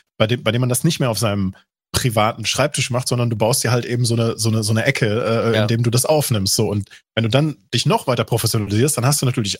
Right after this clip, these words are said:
Speaker 1: eine Kameraecke, die du nicht immer wieder auf- und abbaust, die, die, die halt, keine Ahnung, so Tech-YouTube-Style macht. Und die
Speaker 2: Ja.
Speaker 1: andere ist halt eher so die,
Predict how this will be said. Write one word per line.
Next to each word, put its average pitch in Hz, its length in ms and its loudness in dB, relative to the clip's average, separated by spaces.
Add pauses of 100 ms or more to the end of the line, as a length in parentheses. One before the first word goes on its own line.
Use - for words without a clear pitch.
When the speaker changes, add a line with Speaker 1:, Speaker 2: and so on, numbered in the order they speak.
(100)
Speaker 1:
eine 143 400 2
Kameraecke, 170 520 0
die 147 100 -2
du 151 100 0
nicht 160 120 0
immer 160 140 0
wieder 156 120 2
auf- - 180 -2
und 147 100 0
abbaust, 156 480 0 (320)
die, 123 280 0
die, 123 300 -4
die 135 140 2
halt, 139 240 2
keine 139 180 0
Ahnung, 143 220 2
so 117 140 0
Tech-YouTube-Style 120 1120 0
macht. 98 200 -4
Und 107 100 -2
die 110 60 -6
Speaker 2:
Ja. - 80 -10
Speaker 1:
andere 160 340 2
ist 156 160 -2
halt 160 140 0
eher 147 180 2
so 139 140 0
die, 139 260 -2